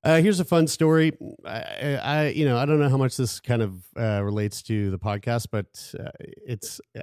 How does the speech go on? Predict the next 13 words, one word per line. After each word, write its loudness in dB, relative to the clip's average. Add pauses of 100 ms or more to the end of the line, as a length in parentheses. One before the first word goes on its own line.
I, -2
I, -4 (100)
yeah, -2
I 0
loved -2
it -6
too -6
much -6
not -6
to -20
put -4
it -6
in. -6